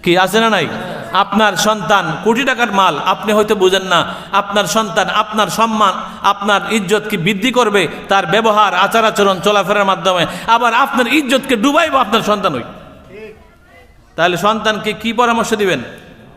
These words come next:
ভালো পরামর্শ না খারাপ পরামর্শ? সন্তানকে ভালো পরামর্শ দিবেন। স্কুল, কলেজ, মাদ্রাসার মধ্যে কতক্ষণ থাকে?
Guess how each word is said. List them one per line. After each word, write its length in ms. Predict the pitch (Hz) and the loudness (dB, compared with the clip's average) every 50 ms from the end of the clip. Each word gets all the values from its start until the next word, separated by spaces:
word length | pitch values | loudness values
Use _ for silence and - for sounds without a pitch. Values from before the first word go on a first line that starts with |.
| - - - - - - - - - - - - - - - - - - - 135 | -20 -20 -20 -20 -20 -20 -20 -20 -20 -20 -20 -20 -20 -20 -20 -20 -20 -18 -8 -2
ভালো 240 | 143 170 190 214 226 | 0 0 0 2 2
পরামর্শ 420 | 233 240 233 233 240 240 226 - | 2 2 2 2 2 2 0 2
না 160 | 240 233 233 220 | 0 2 2 2
খারাপ 240 | 220 240 240 240 | 0 0 0 2
পরামর্শ? 380 | 247 247 240 240 247 233 240 240 240 226 190 156 123 110 - 185 180 - - - - - - - | 2 2 4 4 2 2 2 2 2 4 4 2 0 -2 -4 -4 -4 -4 -4 -6 -6 -8 -4 0
সন্তানকে 540 | - 226 247 254 233 254 262 254 233 247 254 | 0 0 2 2 2 2 2 2 2 0 0
ভালো 280 | 240 214 220 262 294 285 | 2 2 2 2 2 2
পরামর্শ 440 | 294 302 302 294 294 302 - - 285 | 2 2 2 2 2 0 0 0 0
দিবেন। 340 | 277 302 294 277 277 285 | 0 0 0 2 2 0
স্কুল, 280 | 254 - 285 302 302 294 | 0 0 2 2 2 2
কলেজ, 280 | 262 285 285 285 294 277 | 2 2 2 2 2 2
মাদ্রাসার 540 | 254 269 285 277 262 277 285 - 277 294 285 | 2 2 2 2 2 0 0 2 2 0 2
মধ্যে 240 | 285 285 262 262 277 240 | 2 0 2 0 0 2
কতক্ষণ 420 | 285 277 269 269 269 285 285 262 | 2 2 0 0 0 0 0 2
থাকে? 340 | 247 269 247 247 233 190 151 | 0 0 0 0 0 0 -2